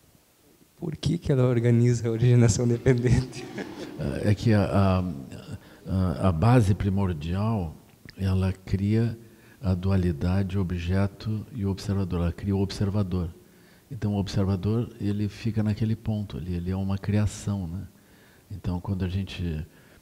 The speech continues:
Speaker 2: nós estamos seguindo o caminho do observador, a gente vai até o ponto que a gente diz, existe uma base primordial.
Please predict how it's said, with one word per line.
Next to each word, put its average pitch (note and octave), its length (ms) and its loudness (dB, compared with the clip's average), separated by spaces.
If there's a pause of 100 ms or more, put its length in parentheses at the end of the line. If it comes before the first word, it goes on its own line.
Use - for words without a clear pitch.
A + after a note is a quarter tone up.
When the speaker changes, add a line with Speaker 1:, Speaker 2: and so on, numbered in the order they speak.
(340)
Speaker 2:
nós E2+ 180 -2
estamos G2 200 -4
seguindo G2+ 300 -2
o F#2 60 -2
caminho F#2+ 300 -2
do F#2 120 -2
observador, E2+ 680 -2
a - 20 0
gente F2+ 180 -4
vai F#2+ 160 0
até F#2+ 160 -2
o G2 80 0
ponto G2+ 320 -6
que - 60 -4
a F#2+ 40 -4
gente F#2 120 -10
diz, E2 220 -2
existe G2 280 -4
uma G2 180 0
base G#2 600 0 (500)
primordial. G2+ 760 0